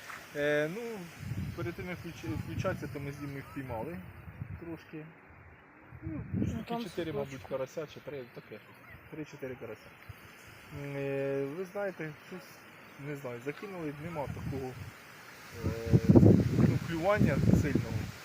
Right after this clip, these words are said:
Speaker 1: Не знаємо чого. Наче і погода така собі більш-менш, а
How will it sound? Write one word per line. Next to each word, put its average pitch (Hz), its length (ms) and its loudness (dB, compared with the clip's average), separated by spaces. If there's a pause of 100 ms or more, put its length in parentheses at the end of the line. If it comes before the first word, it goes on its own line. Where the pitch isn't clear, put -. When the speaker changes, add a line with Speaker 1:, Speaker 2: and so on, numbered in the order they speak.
(720)
Speaker 1:
Не 143 120 -6
знаємо 147 260 -2 (100)
чого. 123 120 -8 (720)
Наче 151 200 -2
і 156 40 -2
погода 165 380 -2 (240)
така 131 120 -4 (180)
собі - 180 -4 (120)
більш-менш, 135 460 -4 (680)
а 117 280 -2